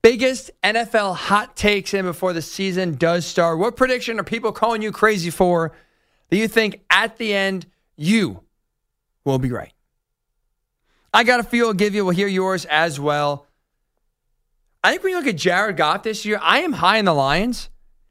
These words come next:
I think Jared Goff's gonna be a top five M V P candidate. I know they only really go, for the most part, top three, so it's kinda hard to quantify.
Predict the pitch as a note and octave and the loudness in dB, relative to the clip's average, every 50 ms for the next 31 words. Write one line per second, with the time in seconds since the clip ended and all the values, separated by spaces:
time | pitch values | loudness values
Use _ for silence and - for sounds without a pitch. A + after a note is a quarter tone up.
0 | _ _ - - A#3 F#4 G#4 E4+ G3+ G#3 A3+ A#3 A#3+ G#3 E3+ G3 G3 G#3+ G#3 - | _ _ 0 0 0 2 0 -2 0 0 0 0 0 2 0 0 0 0 -4 -6
1 | G3+ F#3 E3 D3 - - F3 F#3 F#3 - - F3+ F3 D#3+ E3 D3+ D3+ D3 C3 - | -6 -6 -6 -4 -2 -2 -2 -2 0 0 0 0 0 0 -2 -4 -4 -6 -8 -8
2 | C3+ A#2+ - A#2+ G#2 G2+ F#2+ F2+ D#2+ - _ _ _ _ _ _ _ _ _ _ | -10 -10 -8 -10 -12 -12 -12 -16 -20 -20 _ _ _ _ _ _ _ _ _ _
3 | _ _ _ _ - A3 C#4 D#4+ E4 D#4+ D4+ D4+ D#4 D4 C4 A#3+ B3 B3 A#3+ F#3 | _ _ _ _ 0 2 2 2 0 -2 -2 -2 -2 -2 -2 -2 -2 -2 -2 -2
4 | E3+ G3 G#3 G3+ A3+ G3 F3 F3 F#3+ F#3+ - G3+ F3+ E3+ - - F3 F3+ F3+ - | -2 -4 -4 -4 -6 -4 -4 -4 -4 -4 -4 -4 -4 -4 -4 0 0 0 0 -2
5 | - - - D3 D3 E3 F#3 F#3+ G3+ F#3 - F3+ D#3+ D3+ C#3 C3+ C#3 C#3 - - | -10 -6 -4 -2 0 0 0 0 -2 0 0 0 0 0 -2 -4 -6 -8 -6 -4
6 | - G3 F#3+ F3+ D#3+ - F3+ F3+ F3 D3 C#3+ - - - D3+ D#3+ F3+ G3+ F#3+ - | -4 -2 -2 -2 -2 -2 -2 -2 -2 -2 -6 -10 -6 -2 -2 0 -2 -2 -2 0
7 | A3 A3 A3+ A#3+ B3 A#3 | 0 2 2 0 -2 -4